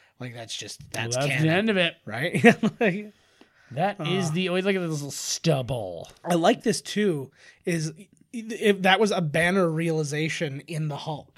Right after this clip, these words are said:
Speaker 1: too.
Speaker 2: Yeah.
Speaker 1: Like, that was him,
Speaker 2: Absolutely.
Speaker 1: what's happening, and I like that a lot.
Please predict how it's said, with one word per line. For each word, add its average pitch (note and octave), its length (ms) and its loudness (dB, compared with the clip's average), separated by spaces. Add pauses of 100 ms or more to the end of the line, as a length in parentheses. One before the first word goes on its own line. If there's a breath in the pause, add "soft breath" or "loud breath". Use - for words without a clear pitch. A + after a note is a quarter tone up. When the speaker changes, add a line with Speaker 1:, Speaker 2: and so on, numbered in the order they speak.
(120)
Speaker 1:
too. C#3 80 -4
Speaker 2:
Yeah. A2+ 180 0
Speaker 1:
Like, C#3+ 200 -10
that D#3+ 200 -2
was E3 180 -2
him, D#3+ 140 -2
Speaker 2:
Absolutely. E3+ 480 6
Speaker 1:
what's A#2+ 100 -4
happening, D3 380 -6
and C#3+ 140 -8
I C#3+ 60 -8
like D#3 260 -10
that B2 120 -10
a A#2+ 40 -14
lot. A#2+ 480 -12